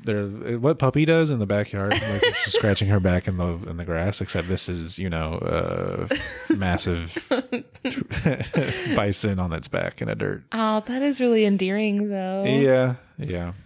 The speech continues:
Speaker 2: But it does, it, it makes them look even bigger when they have that big
Speaker 1: <laughs>
Speaker 2: fluffy coat, right? Like, when they're all
Speaker 1: Sure.
Speaker 2: buffed out,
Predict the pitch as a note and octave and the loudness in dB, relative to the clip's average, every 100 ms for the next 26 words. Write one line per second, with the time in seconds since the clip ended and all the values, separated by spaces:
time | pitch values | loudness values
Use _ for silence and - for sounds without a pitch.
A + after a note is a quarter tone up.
0 | - _ _ - B3+ C4 E4 B3 B3+ - | -20 _ _ 0 2 4 2 2 -2 0
1 | - A#3 A#3+ A#3 A3+ G3 F#3 - F3 E3 | 0 2 2 0 0 2 0 -2 -4 0
2 | E3 D3+ C#3+ C#3+ D#3+ E3+ E3+ D#3+ D#3 D#3 | 0 0 -2 0 0 0 0 -2 2 2
3 | - D3 - D#3 D3+ D3+ D#3+ D#3 - D3+ | 4 2 2 2 2 0 0 -2 -2 0
4 | D3 D#3 - D#3 D#3 D#3+ F3 - D#3 D#3+ | 2 0 -4 0 2 4 2 0 -4 -2
5 | E3+ D#3+ D3+ D3 D3 G2 F2 F2+ F#2+ - | -2 0 0 2 2 2 2 0 -4 -10
6 | D3+ D3+ D#3 D#3+ - D3 D3 E3+ | -16 -2 -2 -2 -4 0 2 2